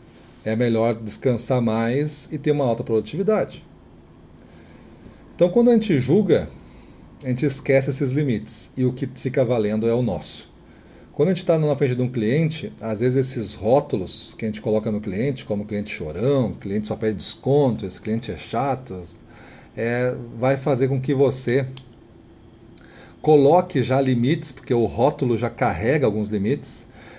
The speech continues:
e esses limites fazem com que você julgue esse cliente rápido e já tome uma decisão de sair dali, de abandonar, de fazer a coisa mais rápido possível, que aqui é perda de tempo.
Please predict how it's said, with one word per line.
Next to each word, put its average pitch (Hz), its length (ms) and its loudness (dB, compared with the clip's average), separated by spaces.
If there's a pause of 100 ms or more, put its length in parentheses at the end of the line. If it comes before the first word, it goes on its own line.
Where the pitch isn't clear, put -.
(140)
e 117 100 2
esses 147 220 0
limites 143 420 0
fazem 143 320 0 (100)
com 147 140 -8
que 160 160 -4
você 147 580 2
julgue 147 460 2
esse 127 180 0
cliente 127 300 -2
rápido 107 600 -2 (500)
e 139 160 2
já 170 160 2
tome 175 340 2
uma 185 140 4
decisão 160 420 0
de 156 60 -8
sair 165 320 0
dali, 127 360 2 (160)
de 104 160 -6
abandonar, 123 720 2 (280)
de 165 80 -2
fazer 165 300 2
a 180 40 2
coisa 175 260 2
mais 156 220 0
rápido 147 160 -2
possível, 135 400 -4
que 131 80 -2
aqui 147 140 0
é - 20 4
perda 147 220 4
de 139 100 -2
tempo. 127 320 -2